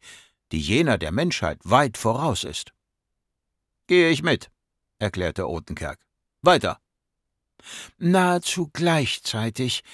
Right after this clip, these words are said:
kommt es im Tannhäuser-System zu einem Raumphänomen, das nur mit einer Technik zu erklären ist, die jener der Menschheit weit voraus ist.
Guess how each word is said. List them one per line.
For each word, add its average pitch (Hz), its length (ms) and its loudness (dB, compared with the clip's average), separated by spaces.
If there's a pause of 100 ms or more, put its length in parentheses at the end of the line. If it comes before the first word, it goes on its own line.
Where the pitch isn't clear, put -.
(240)
kommt 139 320 0
es 160 180 -2
im 117 240 -4
Tannhäuser-System 113 1400 0
zu 139 160 -4
einem 127 300 0
Raumphänomen, 131 1000 2 (440)
das 127 160 -2
nur 170 240 4
mit 170 180 0
einer 160 280 0
Technik 135 520 -4
zu 147 120 -4
erklären 139 580 -2
ist, - 300 -4 (260)
die 123 100 2
jener 113 480 2
der 90 160 -6
Menschheit 107 680 -2
weit 123 280 4
voraus 95 480 -2
ist. - 300 -12